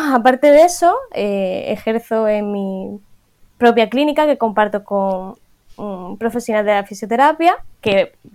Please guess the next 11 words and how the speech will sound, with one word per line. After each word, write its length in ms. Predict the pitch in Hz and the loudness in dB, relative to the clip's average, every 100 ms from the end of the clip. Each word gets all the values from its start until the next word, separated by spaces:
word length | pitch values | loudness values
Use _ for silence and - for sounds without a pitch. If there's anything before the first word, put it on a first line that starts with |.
| 190 | -18
realmente 560 | 202 208 202 214 202 208 | -2 0 2 0 0 0
él 80 | 202 | 0
es 160 | 202 208 | -2 -4
el 80 | |
responsable 440 | 196 202 202 202 196 | -6 -8 -8 -4 -2
de 80 | 196 | -2
la 100 | 196 | -4
clínica, 400 | 262 285 269 220 | -2 -2 -2 -2
yo 400 | 196 185 185 - _ _ _ - | -2 -2 -4 -14 _ _ _ -4
la 200 | 202 196 | -4 -2
codirijo. 600 | 202 202 247 - 285 | -2 0 -2 -2 -6